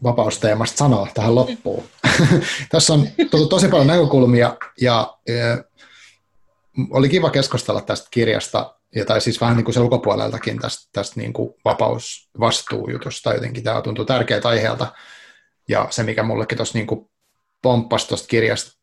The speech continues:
s-, aika voimakkaasti, oli just tää tämmönen, niin kuin, aa, mitä on, mitä on oikeus tehdä muille, ja sitten, että millä,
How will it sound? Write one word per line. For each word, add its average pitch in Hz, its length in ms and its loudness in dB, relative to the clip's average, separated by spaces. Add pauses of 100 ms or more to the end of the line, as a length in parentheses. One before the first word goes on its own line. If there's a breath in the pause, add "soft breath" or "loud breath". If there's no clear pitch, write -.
(460)
s-, - 380 -6
aika 117 180 0
voimakkaasti, 113 600 0
oli 107 120 -6
just - 260 -14
tää - 180 -4
tämmönen, 123 400 -4
niin 151 180 -8
kuin, 139 260 -6 (960)
aa, 107 480 -4
mitä 117 280 0
on, 107 260 -4 (340)
mitä 120 180 2
on 110 120 2
oikeus 113 300 0
tehdä 110 140 -2
muille, 113 420 2
ja 110 100 2
sitten, 107 340 -4
että 95 80 -4
millä, 104 380 -4